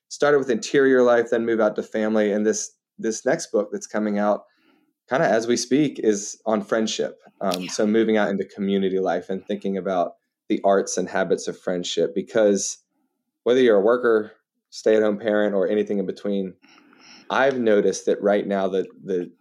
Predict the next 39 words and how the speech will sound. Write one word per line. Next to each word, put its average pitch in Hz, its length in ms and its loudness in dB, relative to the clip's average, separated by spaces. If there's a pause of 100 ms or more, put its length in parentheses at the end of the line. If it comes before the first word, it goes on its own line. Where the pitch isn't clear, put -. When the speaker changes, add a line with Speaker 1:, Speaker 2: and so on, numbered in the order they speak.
(340)
Speaker 1:
thing 123 260 2
that 110 140 2
makes 98 340 -2
or 107 80 0
breaks 95 640 -6
lives, 95 760 -8 (320)
the 101 60 -2
difference 104 460 0
between 104 300 -4
people 101 240 -2
who 101 100 0
are 92 80 0
thriving 95 440 -4
in 95 80 -4
their 95 120 -2
walk 98 220 0
with - 100 -12
the 98 80 -6
Lord 98 240 0
and 90 100 -6
the 87 40 -8
people 92 280 -8
who 95 140 -2
are 85 220 -2 (160)
struggling 92 500 -2
or 90 60 -6
falling 95 320 -4
away, 90 300 0 (340)
is 101 180 2
not 110 220 0
hard 95 300 2
things. 85 280 -6
Like, 98 80 -2
we 98 140 2
all 95 200 4
have 87 120 -2
hard 87 160 -4
Speaker 2:
Mm. - 40 -4
Speaker 1:
things. 147 240 -2